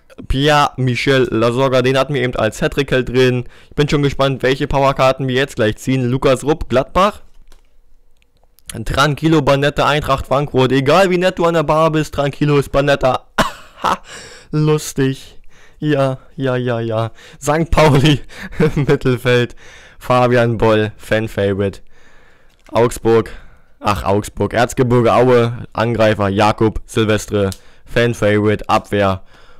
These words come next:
Hoffenheim, Jeremy Tolchan, Rookie und zu guter Letzt haben wir noch den Keeper von Bremen, Raphael Wolf. Und haben wir hier wieder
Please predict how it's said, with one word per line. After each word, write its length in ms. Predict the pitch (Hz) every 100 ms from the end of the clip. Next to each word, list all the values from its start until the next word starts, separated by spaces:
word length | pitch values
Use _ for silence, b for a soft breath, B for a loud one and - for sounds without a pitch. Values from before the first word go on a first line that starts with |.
| -
Hoffenheim, 720 | 123 123 123 110 104 107 113
Jeremy 680 | - 123 117 120 117 113 107 -
Tolchan, 600 | 113 113 117 101 104 101 b b b - 123
Rookie 500 | 139 139 123 117 98 b b
und 240 | - 113 113
zu 100 | 117
guter 220 | 117 110
Letzt 360 | 101 104 - 113
haben 160 | 98
wir 100 | 101
noch 200 | 95 90
den 260 | - 98 95
Keeper 360 | 120 113 107
von 340 | - 113 113 107 b b b b
Bremen, 720 | 107 120 160 185 180 170 147 117 113 123
Raphael 680 | 147 151 151 131 127 131 -
Wolf. 460 | - 110 127 160 156
Und 120 | 147
haben 120 | 147
wir 80 | 147
hier 200 | 143 139
wieder 360 | 131 131 131